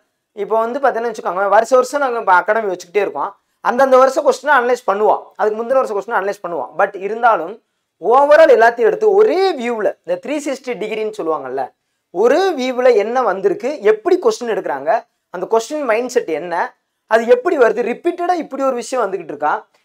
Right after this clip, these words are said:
ஏன் ஓல்டு கொஸ்டினை படிச்சாலே கிட்டத்தட்ட ஃபிஃப்டி பர்சன்டேஜுக்கு மேல நல்ல ஸ்கோர் பண்றாங்க, இவ்வளவு புத்தகங்கள் படிச்சும் கூட அந்த ஓல்டு கொஸ்டின் பேப்பருக்கு இவ்வளவு வேல்யூபிளா, அதை ப்ரூவ் பண்ணணும். அது வேல்யூபிள்னா எவ்வளவு வேல்யூ, அதாவது, படிங்கப்பா, ஓல்டு கொஸ்டின் படிச்சா நல்லதுப்பா,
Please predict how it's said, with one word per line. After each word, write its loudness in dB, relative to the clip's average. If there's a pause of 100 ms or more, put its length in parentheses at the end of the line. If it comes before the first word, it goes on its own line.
ஏன் -2
ஓல்டு 4
கொஸ்டினை -2
படிச்சாலே 0
கிட்டத்தட்ட -4
ஃபிஃப்டி -10
பர்சன்டேஜுக்கு -8
மேல -4
நல்ல -4
ஸ்கோர் -4
பண்றாங்க, -8 (340)
இவ்வளவு 4
புத்தகங்கள் 2
படிச்சும் -2
கூட 2
அந்த 0
ஓல்டு 4
கொஸ்டின் -8
பேப்பருக்கு -2
இவ்வளவு 0
வேல்யூபிளா, 0 (400)
அதை 2 (160)
ப்ரூவ் 4 (100)
பண்ணணும். -2 (180)
அது -6
வேல்யூபிள்னா 0
எவ்வளவு 2
வேல்யூ, 2 (140)
அதாவது, -4 (240)
படிங்கப்பா, -2
ஓல்டு 2
கொஸ்டின் -6
படிச்சா -6
நல்லதுப்பா, -2